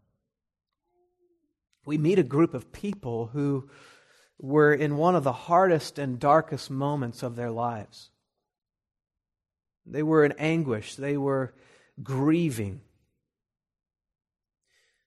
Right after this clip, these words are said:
But from this story, Jesus teaches us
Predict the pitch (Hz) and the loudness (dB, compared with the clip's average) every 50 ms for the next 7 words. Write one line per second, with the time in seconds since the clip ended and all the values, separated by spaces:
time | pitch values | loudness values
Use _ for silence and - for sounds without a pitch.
0 | _ - 143 147 - - - - 185 208 214 214 185 - - - - - 185 185 | _ -6 -2 -2 -2 -2 -2 -2 0 2 2 2 0 -2 -6 -10 -4 0 2 4
1 | 185 165 143 147 147 117 - 170 180 190 180 160 156 151 - - - - 185 180 | 4 4 4 4 2 2 0 0 2 2 0 0 -2 -4 -4 -6 -8 -4 -4 -2
2 | 175 - 156 139 - 151 139 139 127 - - - - - - | -2 -2 -4 -4 0 0 0 0 0 -2 -8 -14 -16 -16 -20